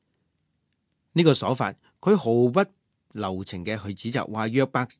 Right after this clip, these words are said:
一定係有隱藏嘅罪，所以先至會受到神嘅刑罰，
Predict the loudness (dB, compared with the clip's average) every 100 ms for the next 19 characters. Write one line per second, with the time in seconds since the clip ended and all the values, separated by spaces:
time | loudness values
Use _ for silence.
0 | -20 _ -2 0 0 -4 -2 -2 -2 2
1 | 2 2 -2 -6 -8 -10 -12 _ _ 0
2 | 2 4 2 2 0 0 -2 -2 -4 -4
3 | -6 -4 -4 -4 -6 -14 -12 -10 -10 -12
4 | -14